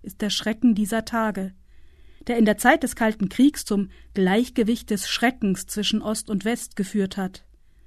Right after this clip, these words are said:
Und einer Logik des Schreckens entsprang der Entschluss, die Bomben tatsächlich einzusetzen.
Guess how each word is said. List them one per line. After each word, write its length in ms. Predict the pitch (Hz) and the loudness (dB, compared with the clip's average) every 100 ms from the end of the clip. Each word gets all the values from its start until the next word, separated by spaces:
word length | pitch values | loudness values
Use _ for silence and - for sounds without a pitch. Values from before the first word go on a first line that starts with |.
| - _ _ - - | -20 _ _ -18 -12
Und 140 | 190 | -4
einer 200 | 196 196 | 0 2
Logik 360 | 202 226 220 - | 4 4 2 -2
des 220 | 196 - | -6 -4
Schreckens 600 | - 254 - 185 180 - | 0 0 0 -2 -2 -6
entsprang 480 | 208 196 - 240 262 | -6 -6 2 6 6
der 120 | 233 | 6
Entschluss, 540 | 196 190 233 254 - - - - - | 0 0 0 0 -2 -14 -20 -20 -8
die 80 | 214 | -6
Bomben 580 | 202 220 247 240 220 220 | 2 4 4 4 -2 -2
tatsächlich 840 | 214 202 - 220 202 233 226 - | -8 -8 -4 -2 -2 -2 -4 -4
einzusetzen. 880 | 202 190 196 180 180 - - 190 | -4 -2 -2 -6 -6 -8 -10 -10